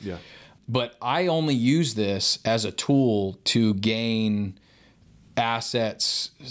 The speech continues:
Speaker 2: that's gonna passively help me in the future, right?
Speaker 1: Okay.
Speaker 2: Sh-, so we use this for short-term rentals, real estate, long-term rentals. We've got commercial assets,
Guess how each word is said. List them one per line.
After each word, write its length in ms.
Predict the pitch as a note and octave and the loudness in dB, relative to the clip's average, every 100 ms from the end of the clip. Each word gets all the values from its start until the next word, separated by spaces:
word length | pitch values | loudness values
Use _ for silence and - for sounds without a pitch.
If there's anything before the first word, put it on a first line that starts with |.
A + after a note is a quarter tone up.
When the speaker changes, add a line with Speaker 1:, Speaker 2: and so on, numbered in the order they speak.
| A#2 | 0
Speaker 2:
that's 240 | A2+ F#2 | 0 0
gonna 180 | - A2 | 0 -2
passively 580 | - G#2+ G#2 - G2 F#2+ | 0 -2 -2 -6 -8 -4
help 220 | G#2 G2+ | -4 -2
me 280 | G#2 G2 F#2+ | -2 -2 -2
in 80 | G2+ | -2
the 80 | F2+ | 0
future, 360 | F#2+ F2+ - | -2 0 -4
right? 280 | - G2 G2 | 0 0 0
Speaker 1:
Okay. 360 | F2 G2+ - D2 | -4 -8 -8 -2
Speaker 2:
Sh-, 360 | - - - | 0 0 0
so 140 | - A#2 | 0 2
we 120 | A#2 | 4
use 280 | A#2 A#2+ A2 | 4 2 2
this 340 | A2+ G#2 - | 0 0 -4
for 400 | - A2+ G#2+ G#2 F#2+ - F2+ - | -2 2 2 2 -4 -12 -14 -4
short-term 840 | A#2 - A#2+ - A#2 A2+ A2+ A2 F#2+ | 0 2 2 2 4 6 6 4 2
rentals, 580 | A2+ A2 G#2+ A2+ A2 G2 | 2 2 2 2 2 2
real 200 | A2 A2 | 2 2
estate, 480 | G2+ - A2 G#2+ A2 | 2 0 0 0 0
long-term 460 | A2+ A2+ A2 A2 | 2 2 2 2
rentals. 540 | A2 G#2+ A2+ A2 G#2+ - - - - | 4 4 4 2 2 -4 -10 -18 -6
We've 140 | - A2+ | 0 2
got 160 | A2+ | 0
commercial 460 | - A2 A2 - A2 | 0 0 2 2 2
assets, 680 | G#2+ G#2+ - A2 G#2+ - | 2 0 0 -2 0 -2